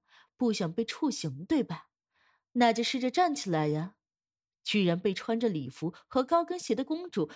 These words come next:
踩着动也不能动，真是丢人死了。又哭了，真不像话，亏你还是个带把的。你这样的男人根本就不算一个男人。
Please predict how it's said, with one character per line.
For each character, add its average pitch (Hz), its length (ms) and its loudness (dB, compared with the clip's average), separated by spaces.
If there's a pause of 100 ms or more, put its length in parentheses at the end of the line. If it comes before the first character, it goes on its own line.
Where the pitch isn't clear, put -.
(120)
踩 - 260 -4
着 175 220 -6 (120)
动 359 300 2
也 165 180 0
不 175 200 -4
能 147 200 -6
动， 202 240 0 (880)
真 403 180 0
是 - 120 -2
丢 165 200 2
人 131 140 0
死 - 200 -6
了。 202 200 -10 (1080)
又 254 220 4
哭 156 320 2
了， 139 280 -2 (420)
真 240 240 2
不 127 160 -4
像 131 240 -4
话， - 260 -10 (600)
亏 180 200 0
你 151 140 -4
还 147 140 -6
是 - 100 -6
个 196 80 -4
带 185 220 2
把 247 320 0
的。 - 160 -20 (880)
你 302 180 4
这 320 100 2
样 320 140 4
的 254 100 4
男 156 240 2
人 160 540 -2 (220)
根 320 180 -2
本 170 140 -2
就 269 120 -6
不 143 240 -2
算 349 240 -4
一 175 80 -4
个 135 120 -4
男 117 260 -6
人。 156 240 -10